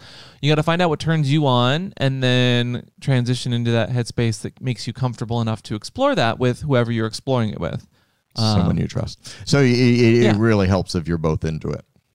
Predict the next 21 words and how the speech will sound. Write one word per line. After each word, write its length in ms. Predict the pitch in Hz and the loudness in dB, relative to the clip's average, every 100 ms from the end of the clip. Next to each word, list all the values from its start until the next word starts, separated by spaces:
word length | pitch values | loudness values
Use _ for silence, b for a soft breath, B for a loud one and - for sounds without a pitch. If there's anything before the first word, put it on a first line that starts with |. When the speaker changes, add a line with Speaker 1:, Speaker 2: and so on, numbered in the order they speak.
| _ _ _ | _ _ _
Speaker 1:
Yeah, 200 | 294 311 - _ - | -4 -2 -6 _ -4
and 140 | 127 | -2
maybe 180 | 117 117 | 0 -2
Speaker 2:
Yeah. 60 | |
Speaker 1:
a 20 | 127 | -2
little 100 | 170 | -4
stoned. 420 | - 226 185 - _ _ _ _ - _ _ | -4 -6 -6 -14 _ _ _ _ -20 _ _
Maybe. 420 | 135 185 208 175 _ _ - | -2 -2 -4 -10 _ _ -10
I 100 | 131 | -6
don't 80 | |
know. 140 | 180 196 | -6 -6
Sometimes 400 | - 170 208 202 | -2 0 0 -2
it 40 | 208 | -4
can 100 | 185 | -4
help 160 | 151 | -4
you 40 | 135 | -4
get 80 | 131 | -6
into 160 | 117 | -4
a 40 | 110 | -4
good 120 | 110 | -4
headspace, 520 | 107 101 - 135 - | -4 -6 -8 -8 -10